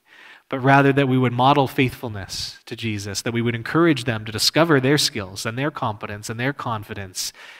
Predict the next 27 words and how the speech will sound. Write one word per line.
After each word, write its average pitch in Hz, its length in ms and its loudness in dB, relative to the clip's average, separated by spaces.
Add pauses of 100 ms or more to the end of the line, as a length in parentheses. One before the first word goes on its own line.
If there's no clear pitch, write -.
(160)
and 123 160 -2
become 127 340 2
who 123 140 0
God 117 460 -4 (420)
created 110 520 -4
them 92 180 -16
to - 100 -18
be. - 220 -20 (2250)
This 143 180 2
does 175 320 4
mean 143 320 -8 (680)
that 127 400 0 (140)
even 185 240 4
if 170 160 2
you 180 100 4
aren't 165 220 0
properly 127 420 0
respected 104 640 -6 (160)
or 123 100 -6
reasonably 123 540 0
paid 120 360 -2
or 113 80 -2
well 123 220 0
led 120 380 0
in 117 160 -4
your 110 140 -6
job, 107 520 -2